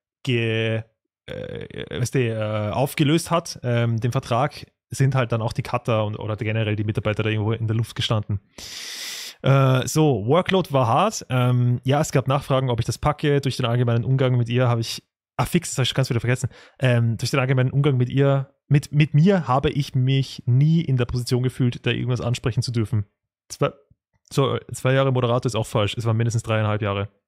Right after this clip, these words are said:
Okay. Also er war Mod bei ihr, dann war er Cutter, dann war der Workload sehr, sehr viel.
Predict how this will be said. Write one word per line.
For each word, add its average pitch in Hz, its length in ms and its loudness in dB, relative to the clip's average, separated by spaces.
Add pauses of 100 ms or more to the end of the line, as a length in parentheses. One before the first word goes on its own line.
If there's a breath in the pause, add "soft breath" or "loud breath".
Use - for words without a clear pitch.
Okay. 104 280 -6 (220)
Also 117 200 -4
er 120 120 0
war 117 140 0
Mod 127 300 -2
bei 147 80 2
ihr, 160 220 2
dann 110 200 -2
war 113 180 0
er 113 60 -2
Cutter, 175 540 -2 (340 soft breath)
dann 117 180 0
war 117 100 2
der 120 160 0
Workload 143 500 0
sehr, 135 320 2
sehr 120 200 0
viel. 208 540 -2